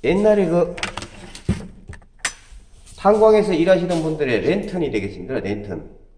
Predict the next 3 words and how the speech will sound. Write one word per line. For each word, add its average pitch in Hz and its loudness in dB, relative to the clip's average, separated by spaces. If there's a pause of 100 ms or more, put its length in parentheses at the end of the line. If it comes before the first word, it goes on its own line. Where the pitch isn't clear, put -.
(600)
캡 202 -4
램프. 123 -6 (1080)
자, 98 0